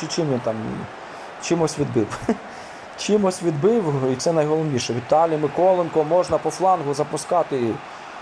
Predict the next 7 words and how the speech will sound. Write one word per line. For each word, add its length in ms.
е, 420
ще 200
одного 240
українця. 640
Михайло 560
Мудрик, 460
невдалий 600